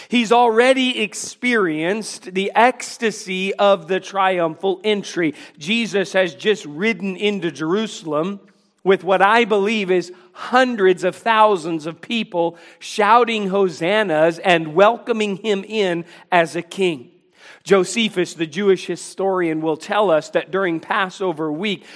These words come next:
the population of Jerusalem would swell to two or three million people. This was no small gathering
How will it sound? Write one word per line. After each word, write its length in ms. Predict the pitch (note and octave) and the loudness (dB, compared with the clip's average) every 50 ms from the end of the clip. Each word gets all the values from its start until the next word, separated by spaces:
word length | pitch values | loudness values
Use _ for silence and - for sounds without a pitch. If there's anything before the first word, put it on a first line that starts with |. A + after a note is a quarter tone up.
| - - _ | -20 -6 _
the 100 | - D3 | -2 -2
population 800 | - - G#3+ G#3+ G3+ F3+ F#3+ F#3 E3+ F3+ G3 G3+ G3 - F#3+ F#3+ | 0 2 2 2 2 2 0 2 4 4 2 2 0 -4 -6 -6
of 100 | F3 D3+ | -6 -6
Jerusalem 580 | C3 D#3+ D#3+ F3+ A3 A#3 - - G3 F#3+ E3 D#3+ | -6 -6 -4 -2 -2 -4 -6 -6 -6 -4 -4 -4
would 120 | E3 E3 | -6 -6
swell 320 | - - F#3 G3 F#3 F#3 | -8 -4 -2 0 0 0
to 140 | E3+ D#3+ D3+ - _ _ _ _ | 0 -2 -4 -4 _ _ _ _
two 160 | - - B3+ B3 | -4 -2 2 4
or 140 | A3+ G3+ | 4 2
three 340 | - - - A3 A3+ A#3 G#3+ | 2 -2 -6 -6 -4 -4 -2
million 760 | G3+ F#3+ F#3 G3 G#3+ A3+ A3+ A3 G#3 F#3 F3 E3+ E3+ E3 D#3+ | -2 -2 -2 0 2 2 2 2 2 0 0 -2 -2 -2 -4
people. 360 | - A3+ B3+ A3 D#3 E3 F3 | -4 -4 -4 -4 -2 -2 2
This 240 | E3 G#3+ A3 A3 - | 4 4 2 2 0
was 240 | G3+ F#3+ F3 D3 F#3 | -2 -4 -2 -2 -2
no 160 | A#3+ B3 A3+ | -2 -2 -2
small 540 | - - - - - B3 A#3+ A#3+ A#3 A3+ G3 | -4 -8 -12 -10 -6 -2 0 2 2 2 0
gathering 840 | E3 D3+ F3+ F3+ G#3 A3 A3+ A3 F#3+ G3+ F#3 D#3+ D#3+ E3+ E3 D#3+ | -2 -6 -2 2 4 4 4 4 0 -2 -4 -2 -2 -2 -4 -6